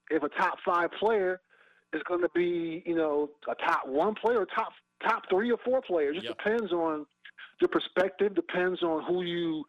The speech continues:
Speaker 1: believe. Um, it depends on, you know, how, how you evaluate your, your own players talent-wise. <laughs> But, but I agree, there's,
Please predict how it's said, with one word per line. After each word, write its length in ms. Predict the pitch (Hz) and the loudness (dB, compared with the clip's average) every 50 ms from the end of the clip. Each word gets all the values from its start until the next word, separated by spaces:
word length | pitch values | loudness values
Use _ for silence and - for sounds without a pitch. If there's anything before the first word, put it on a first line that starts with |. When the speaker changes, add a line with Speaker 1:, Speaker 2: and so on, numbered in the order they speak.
| _ - | _ -2
Speaker 1:
believe. 640 | 139 160 143 139 147 165 180 190 196 214 226 254 262 240 - - - - - - - - - - | 0 0 2 2 2 0 0 0 0 0 0 0 -2 -4 -6 -12 -14 -14 -12 -12 -12 -14 -8 -4
Um, 220 | 139 139 135 143 | -2 -2 0 -2
it 40 | 143 | -4
depends 420 | - - - 185 175 175 170 170 | -4 -4 0 0 0 0 0 0
on, 340 | 170 165 160 156 151 151 151 | 0 2 2 2 0 -2 -2
you 80 | - 151 | -4 -2
know, 320 | 147 139 131 131 131 - - | -2 0 -2 -2 -4 -4 -4
how, 420 | - - - - 165 175 165 170 165 | -4 -2 0 0 2 2 2 0 0
how 200 | - - 160 165 | 0 0 0 0
you 260 | 165 165 160 156 151 | -2 -2 -2 -2 -4
evaluate 420 | 131 123 160 175 180 170 175 175 - _ _ | -2 0 0 0 0 0 -2 -4 -6 _ _
your, 160 | - 160 156 - - - | 0 0 0 0 -2 -2
your 200 | - 339 - - | 2 2 4 4
own 120 | - 160 - - - - - _ _ - | 2 0 -4 -10 -14 -14 -16 _ _ -2
players 240 | - 170 165 165 147 139 - - | 2 4 4 4 2 0 -6 -6
talent-wise. 680 | - 151 156 202 196 165 180 196 202 214 220 214 233 240 - | -4 -2 0 0 0 0 0 0 0 0 0 -2 -4 -6 -8
<laughs> 60 | - - - - - - - - - _ - | -10 -14 -14 -14 -12 -12 -14 -16 -10 _ 0
But, 200 | 226 277 - 226 | 2 2 2 2
but 120 | 226 226 | 2 2
I 160 | 214 220 214 | 2 2 2
agree, 340 | 202 - 160 202 254 233 180 | 0 0 0 0 0 0 2
there's, 220 | 170 180 180 160 | 2 2 2 0